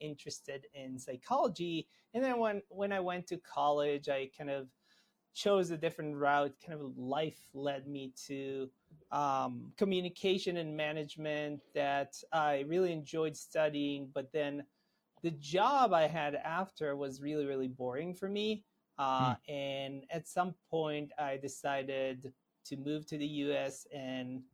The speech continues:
Speaker 1: do my master's in counseling.
Speaker 2: Hmm.
Speaker 1: Um, and that was, that felt really, really good and still feels good. So I, I really enjoy my work every day now. Um, I help people heal with the power of E M D R, which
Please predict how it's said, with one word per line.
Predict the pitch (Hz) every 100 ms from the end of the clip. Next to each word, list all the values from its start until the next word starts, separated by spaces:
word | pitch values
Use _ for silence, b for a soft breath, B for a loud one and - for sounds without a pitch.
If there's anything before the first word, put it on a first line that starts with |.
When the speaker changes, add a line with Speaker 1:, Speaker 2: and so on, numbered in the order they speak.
| _ _
Speaker 1:
do | 160
my | 147 135
master's | 135 143 151 - 135 127 127
in | 127
counseling. | 214 240 233 151 131 131 - _ _ _
Speaker 2:
Hmm. | 135
Speaker 1:
Um, | 135 131 127 127 - _ _ _ -
and | 156 147 147 147 147 147 _ _
that | 147
was, | 151 147 151 - _
that | 202 -
felt | 220 170 156
really, | 165 180 160
really | 151 139
good | 131 131 123
and | 135 170
still | - 285
feels | 262 277 254 196
good. | 147 127
So | - 156 147
I, | 175 160 147
I | 175 165 156 - _ _ _
really | 254 302
enjoy | 254 202 214 208
my | 202
work | 190 190 185 -
every | 180 180 175
day | 175 170
now. | 165 165 160 160 151 - _ _ _ -
Um, | 156 151 143 139 139 139 - _ -
I | 165 160 151 -
help | - 160 160
people | - 175 180 165
heal | 151 202 202 196 185
with | 185
the | 247
power | - 175 165
of | 156
E | 151
M | 147
D | 139
R, | 139 139
which | 139 -